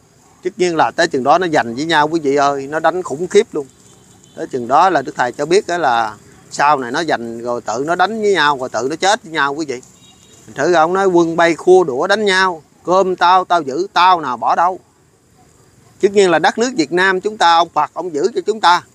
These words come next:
Chứ, chứ ông không có bỏ được, không có ai chiếm được hết trơn á, không có đất nước nào mà chiếm được đất nước Việt Nam hết trơn. Thành thử ra ông nói là "Quân bay khua đũa đánh nhau,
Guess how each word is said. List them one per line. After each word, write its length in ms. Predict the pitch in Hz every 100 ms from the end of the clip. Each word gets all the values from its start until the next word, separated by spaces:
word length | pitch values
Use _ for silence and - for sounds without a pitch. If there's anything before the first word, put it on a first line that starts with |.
| _ _ _ _ _ _ _ _ _
Chứ, 80 | 175 208 208
chứ 80 | 208
ông 180 | 180 202
không 120 | 202
có 60 | 202
bỏ 180 | 156
được, 280 | 196 156 190 _ _
không 180 | 147 196
có 60 | 202
ai 160 | 196
chiếm 220 | 196 269 262
được 160 | 208
hết 60 | 226
trơn 160 | 202 226
á, 100 | 240
không 120 | 170 -
có 80 | 262
đất 220 | 254 262
nước 200 | 285 -
nào 180 | 147 139
mà 100 | 139
chiếm 200 | 220 311
được 140 | 143
đất 160 | 196 214
nước 160 | 285
Việt 100 | 156
Nam 180 | 165 175
hết 40 | 170
trơn. 100 | 190 _ _ _ - _ -
Thành 100 | 117
thử 180 | 165
ra 100 | 185
ông 140 | 170 196
nói 120 | 214
là 160 | 196 135
"Quân 340 | 143 175 180
bay 160 | 180 180
khua 180 | 175
đũa 200 | 151 147
đánh 160 | 208 208
nhau, 300 | 190 185